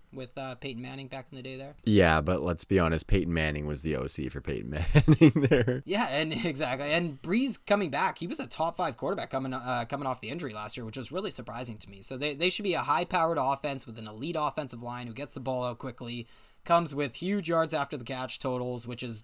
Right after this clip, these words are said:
Speaker 1: what we've seen in this offense in recent
Speaker 2: Yeah.
Speaker 1: years and for fantasy football, and then amazing running back market share with huge touchdown upside. So I, I still
Speaker 2: Mm-hmm.
Speaker 1: love this offense, and,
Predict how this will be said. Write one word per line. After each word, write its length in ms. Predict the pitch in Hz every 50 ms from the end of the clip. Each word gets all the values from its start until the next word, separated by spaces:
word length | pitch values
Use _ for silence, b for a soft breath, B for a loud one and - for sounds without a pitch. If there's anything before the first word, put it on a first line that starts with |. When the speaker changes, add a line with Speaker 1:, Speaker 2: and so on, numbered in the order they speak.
| - - 120
Speaker 1:
what 160 | 120 120 104
we've 80 | 104
seen 160 | - - 147 127
in 80 | 113
this 140 | 107 107 -
offense 400 | 113 110 107 - 120 113 107 -
in 100 | 113 110
recent 240 | 107 107 - - -
Speaker 2:
Yeah. 120 | 87 73
Speaker 1:
years 120 | - - -
and 100 | 104 -
for 120 | - 104
fantasy 380 | - 127 113 104 - - 104 104
football, 480 | - 110 104 - - 107 104 107 107 107
and 100 | 104 107
then 220 | 107 104 104 107 b b b b b b b
amazing 540 | 123 139 151 156 165 180 170 151 180 165 147
running 200 | 147 151 165 160
back 260 | 160 160 156 151 -
market 320 | 139 127 147 165 - 120 -
share 200 | - 110 104 101
with 180 | 101 104 - -
huge 400 | - 143 135 139 139 123 - -
touchdown 440 | 139 131 127 - - 131 123 113
upside. 460 | 113 117 110 - - 98 98 - - -
So 120 | - 101 104
I, 200 | 104 110 107 -
I 20 | -
still 220 | 98 87 92 90
Speaker 2:
Mm-hmm. 120 | 80 73 -
Speaker 1:
love 200 | - 151 175 180
this 160 | 190 180 -
offense, 540 | 165 143 147 147 - 151 151 151 147 - -
and, 220 | 117 113 110 113